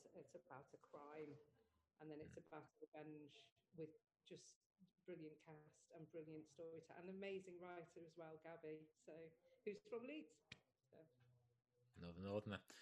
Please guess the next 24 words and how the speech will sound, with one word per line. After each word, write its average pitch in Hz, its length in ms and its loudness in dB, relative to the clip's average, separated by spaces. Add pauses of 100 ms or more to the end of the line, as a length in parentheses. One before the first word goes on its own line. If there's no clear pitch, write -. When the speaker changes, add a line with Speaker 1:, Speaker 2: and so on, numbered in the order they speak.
(240)
Speaker 2:
Uh, 143 160 12 (160)
ju-, 233 160 12
I 180 80 12
mean, 190 160 12
just 226 220 12
a - 40 0
kind 196 140 12
of 175 80 10
question, 165 380 12
and 120 140 12
this 139 120 12
probably 151 360 12
applies 113 360 12
to 104 80 10
Bridgerton 95 480 10
as 90 100 6
well, 113 180 12
or 98 180 12
indeed 98 360 12
any, 107 380 12 (580)
you 104 120 6
know, 92 80 8
'cause 104 160 8
I, 110 160 12